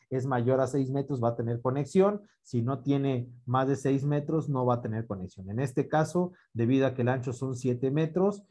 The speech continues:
lo más seguro es que tengamos conexión, entonces lo vamos a marcar. Esta significa que hubo una conexión en la tubería, es el mismo diámetro pero con una conexión y en este caso vamos a sacar la longitud. Tenemos tres metros, tres sesenta,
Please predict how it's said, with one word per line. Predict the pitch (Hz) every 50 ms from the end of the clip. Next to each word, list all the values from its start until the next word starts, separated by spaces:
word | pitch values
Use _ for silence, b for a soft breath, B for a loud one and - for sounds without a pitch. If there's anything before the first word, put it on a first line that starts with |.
| b b b
lo | 110 110
más | 110 113 131 151 143
seguro | - 123 127 139 127
es | -
que | 120
tengamos | 120 - 110 104 113 117 123 127 117 -
conexión, | 135 131 139 147 - - 180 180 185 165
entonces | 127 104 123 123 120 123 135
lo | 110 107 98
vamos | 104 110 120 123 120 120
a | 120
marcar. | 113 123 131 127 - 175 208 226 - - _ _ _ _ _ _ _ _ _ _ _ _ _ _ _ _ _ _ -
Esta | 117 117 - - 165 196 196 202 - _ _ _ _
significa | _ 123 120 117 120 135 131 139 139
que | - 127
hubo | 123 127
una | 131 131 123 117
conexión | 120 107 104 104 - - 123 120
en | 113
la | 113 113 120
tubería, | - 135 147 160 180 220 226 233 254 262 240 - _ _ _ _ _ _ _ _
es | 151 139 120
el | 160 135
mismo | 139 139 131 147 147 135
diámetro | 143 147 151 156 156 147 -
pero | - 110 101 104 101
con | - 113 117
una | 123 131 139 131
conexión | - 147 151 160 156 - 190 202 196 160
y | 123
en | 120
este | 135 131 - 151 143 -
caso | 147 156 156 - 185 180 180 B B B _ -
vamos | 123 123 131 139 - -
a | -
sacar | - 107 - - 127 123
la | 120
longitud. | 113 117 117 117 - 139 123 - 185 202 220 220 220 - _ _ _ _ _ _ _ _
Tenemos | - 120 120 135 139 139 139 139 143 143 139 139 - -
tres | - 135 143 151 143 147
metros, | 147 151 156 156 156 175 165 160 160 165 165 - - _
tres | - 127 135 135 -
sesenta, | - 123 123 160 160 160 160 160 160 - 165 160 165 165 170 165